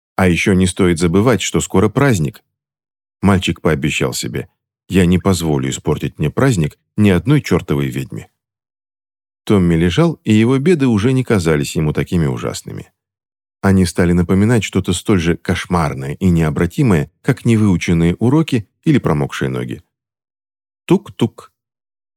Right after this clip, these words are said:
Что-то твёрдое ударилось о стекло и отскочило на карниз. Солнечный луч здесь явно был ни при чём. Томми мгновенно оказался на ногах и бросился к окну.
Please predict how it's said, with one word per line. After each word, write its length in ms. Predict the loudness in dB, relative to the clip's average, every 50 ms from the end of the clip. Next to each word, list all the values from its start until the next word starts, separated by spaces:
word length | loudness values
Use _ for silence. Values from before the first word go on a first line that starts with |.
| _ _ _ _ _ -16
Что-то 360 | -12 -6 -4 -4 -2 -2 -4
твёрдое 480 | -4 0 0 2 2 0 0 -2 -4 -2
ударилось 580 | -2 -4 -2 0 0 0 0 -2 -4 -4 -6
о 20 | -8
стекло 380 | -6 -6 -6 -4 0 0 -2
и 120 | 0 0 -2
отскочило 560 | -2 -2 -4 -6 -6 -6 -4 -4 -2 -2 0
на 120 | -2 -2
карниз. 520 | -2 -4 -6 -4 -6 -8 -10 -12 -14 -18 _ _ _ _ _ _ _ _ _ _ _ _ _ _ _ -12
Солнечный 560 | -4 0 2 2 2 2 0 0 0 0 2
луч 240 | 2 2 0 0 -2
здесь 340 | -2 -2 -2 -2 -4 -2 0
явно 300 | 0 0 2 0 -2 0
был 160 | 0 0 0
ни 100 | 0 -2
при 160 | -2 -4 -4
чём. 320 | -4 -2 -4 -4 -4 -6 _ _ _ _ _ _ _ _ _ _ _ _ _ _ _ 0
Томми 280 | 0 2 2 2 2
мгновенно 560 | 0 0 2 2 2 2 2 0 -2 -2 -4
оказался 500 | -6 -6 -6 -6 -4 -2 -4 -4 -4 -6
на 120 | -6 -4 -4
ногах 340 | -4 0 0 0 0 -2 _ _ _ -2
и 60 | -2
бросился 520 | -2 0 0 0 0 0 -2 -8 -8 -8
к 80 | -8 -8
окну. 300 | -10 -12 -10 -14 -14 -14